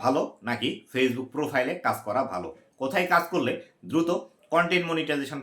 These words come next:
পাওয়া যাবে এবং বেশি পরিমাণ ইনকাম করা যাবে। তো বন্ধুরা, আজকের এই ভিডিওটিতে এই বিষয়টি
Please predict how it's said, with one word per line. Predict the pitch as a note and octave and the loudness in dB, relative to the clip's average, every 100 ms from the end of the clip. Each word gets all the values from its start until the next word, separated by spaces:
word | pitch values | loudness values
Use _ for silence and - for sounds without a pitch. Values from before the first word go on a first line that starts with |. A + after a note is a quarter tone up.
| C#3+ | 2
পাওয়া | D3 C#3 | 4 4
যাবে | A#2 D3 - - - C3 | 2 -2 -4 -10 -4 0
এবং | G#3+ B3+ - A2+ | 0 -2 -4 -2
বেশি | D3+ A3+ F#3+ | 2 2 2
পরিমাণ | F#3+ F3 F3 D3 | 2 2 -2 -4
ইনকাম | D3+ A#2+ A#2+ A3+ - - | -4 -2 -4 -6 -10 -2
করা | A#2 G#2 | 0 0
যাবে। | F2 E2 - _ - | -4 -10 -14 _ -4
তো | B2 | 2
বন্ধুরা, | F#3+ F3+ - - - - | 2 2 0 -2 -10 -2
আজকের | B2+ - D#3 | 0 2 2
এই | D3 A2+ | 0 0
ভিডিওটিতে | C#3+ D#3+ A2+ - - - _ C#3+ | 2 2 0 -4 -6 -14 _ -2
এই | D#3+ | 0
বিষয়টি | E3 E3+ | 0 -2